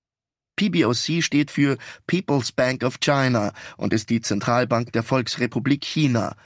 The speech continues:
die für die Durchführung der Geldpolitik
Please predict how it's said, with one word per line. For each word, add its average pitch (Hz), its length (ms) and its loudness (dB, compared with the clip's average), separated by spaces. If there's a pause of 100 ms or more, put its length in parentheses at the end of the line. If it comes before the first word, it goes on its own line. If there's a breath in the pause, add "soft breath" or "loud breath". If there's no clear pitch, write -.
(180 soft breath)
die 101 80 -2
für 113 140 0
die 110 120 0
Durchführung 143 580 0
der 110 120 0
Geldpolitik 139 960 -2